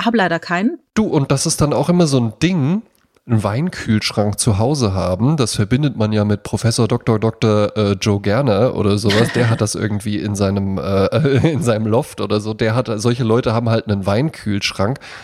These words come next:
Speaker 2: aber wir haben Freunde, die wohnen halt eben, ähm, im Rheingau und dann waren wir auch mal da zu Besuch und die hat ganz selbstverständlich, die meinte sogar,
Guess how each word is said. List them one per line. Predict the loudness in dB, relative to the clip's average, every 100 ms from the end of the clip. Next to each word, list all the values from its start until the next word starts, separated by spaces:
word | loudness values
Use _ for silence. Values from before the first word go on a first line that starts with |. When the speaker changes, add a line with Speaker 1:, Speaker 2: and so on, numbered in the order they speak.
| -16 -6
Speaker 2:
aber | -2 0 0
wir | -2 -2
haben | -2 -4
Freunde, | -8 -8 -6 -2 0 0
die | 0 0
wohnen | -2 0
halt | 0 0
eben, | 0 -2 0 -2 -2
ähm, | -2 -2
im | -4 -4
Rheingau | -4 -4 -2 0 0 -2 -4 -20 -20 -4
und | -2
dann | 0 -2
waren | -2 -2
wir | -2
auch | -2
mal | -4
da | -2 -4
zu | -6
Besuch | -10 -2 -2 -2
und | -4 0
die | 0
hat | 0 -2 -20 _ _
ganz | -2 0 -2 -2
selbstverständlich, | -2 -2 -6 -4 -2 -4
die | 0
meinte | 0 0 -2
sogar, | 0 -2